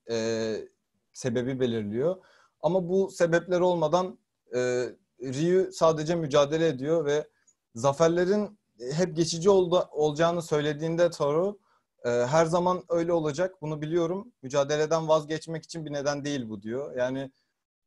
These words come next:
su-, sadece mücadele ediyor. Hani hiçbir ekstra, ya, he-, am-, asıl amacı mücadele etmek şekline çeviriyor.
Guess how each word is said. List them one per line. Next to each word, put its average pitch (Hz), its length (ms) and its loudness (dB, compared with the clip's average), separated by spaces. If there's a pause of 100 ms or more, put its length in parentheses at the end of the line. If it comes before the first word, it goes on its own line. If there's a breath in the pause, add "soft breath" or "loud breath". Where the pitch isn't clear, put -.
(420)
su-, 185 260 -10
sadece 214 640 0 (120)
mücadele 185 480 4 (120)
ediyor. 110 420 -4
Hani 127 360 -4
hiçbir 147 840 -8 (640)
ekstra, 156 720 2 (300)
ya, 135 180 0 (300)
he-, 156 260 -4
am-, 156 280 0 (400)
asıl 196 380 -2
amacı 190 380 0
mücadele 165 480 2
etmek 160 520 -4
şekline 139 460 -8
çeviriyor. 107 680 -8